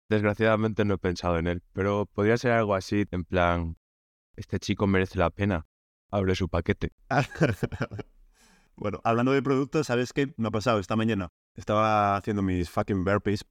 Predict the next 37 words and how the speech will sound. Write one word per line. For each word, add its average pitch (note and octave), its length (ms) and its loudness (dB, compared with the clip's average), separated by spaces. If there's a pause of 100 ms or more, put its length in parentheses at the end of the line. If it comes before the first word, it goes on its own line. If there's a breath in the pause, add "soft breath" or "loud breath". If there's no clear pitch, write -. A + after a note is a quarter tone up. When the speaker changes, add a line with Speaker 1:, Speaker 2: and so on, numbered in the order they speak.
(120)
Speaker 2:
y E2 840 -2 (140)
luego, F2+ 240 0
claro, F#2 240 0
me E2 80 -2
tocaba F2+ 560 0
comer F#2 240 -4
mis E2+ 140 -4
macros. F2+ 500 -4 (440)
Me F#2+ 60 -6
he F#2+ 60 -4
puesto A2 320 2
a G2+ 420 2
cocinar, A2 480 -2 (340)
he G2 60 -2
dicho, F#2 180 0
"Va, D#2+ 140 0
una F2 200 0
pasta G2 420 -2
así F#2 160 -2
de E2+ 160 0
puta F2 240 -4
madre F2+ 260 0
con F2 160 -4
su D#2+ 100 -8
carne D#2+ 280 -2
picada". F#2+ 560 -2 (320)
Voy F2+ 300 2
a F2+ 120 4
la F2+ 320 2
despensa A#2 640 -2 (140)
y G2 40 -6
digo, D#2 340 -4
"Joder, C#2+ 420 -2 (160)
no G2 140 -2
me F2+ 60 0
queda F2+ 200 0
tomate". D#2+ 460 -6